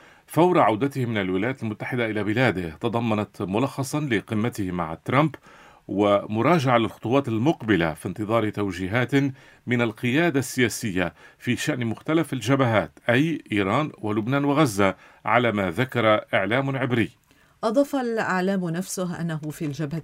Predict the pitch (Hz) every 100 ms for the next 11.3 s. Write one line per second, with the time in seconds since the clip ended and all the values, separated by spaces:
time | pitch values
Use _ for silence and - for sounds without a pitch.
0 | 160 143 139 143 156 175 165 143 139 170
1 | - 156 139 147 - - - - - 196
2 | 196 143 151 185 196 175 151 139 - -
3 | 151 131 151 175 208 185 139 139 147 170
4 | 208 - - 147 - - - _ 165 147
5 | 147 147 151 156 180 - 156 143 143 139
6 | - - - 202 180 165 - - - 196
7 | - 208 233 277 247 202 165 190 190 147
8 | - 160 - 147 165 202 170 147 - 160
9 | 180 214 - 196 185 - 160 139 - 240
10 | 185 139 170 208 160 143 143 - 147 147
11 | 220 147